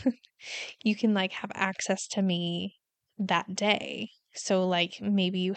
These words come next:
have an argument with your spouse and you're, like, feeling all the emotions and you feel overwhelmed and you're not sure what to do.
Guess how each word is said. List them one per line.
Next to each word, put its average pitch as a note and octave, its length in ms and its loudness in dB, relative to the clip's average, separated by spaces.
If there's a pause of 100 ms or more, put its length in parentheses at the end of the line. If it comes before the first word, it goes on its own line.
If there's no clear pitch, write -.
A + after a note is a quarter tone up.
have F3 460 -2
an F#3+ 140 -2
argument F3 600 -2
with F#3 180 -2
your F3 120 -2
spouse - 560 -6
and F#3 440 -2 (1080)
you're, F#3 220 2
like, F3 220 -2
feeling F3 380 0
all E3+ 100 -2
the F3 120 -2
emotions - 560 -8
and F3+ 100 -2
you F3+ 80 0
feel G#3 240 4
overwhelmed F#3 640 0
and G3+ 120 -2
you're F#3+ 100 2
not G#3 200 4
sure - 180 0
what F3+ 140 4
to - 120 -12
do. F#3+ 420 -4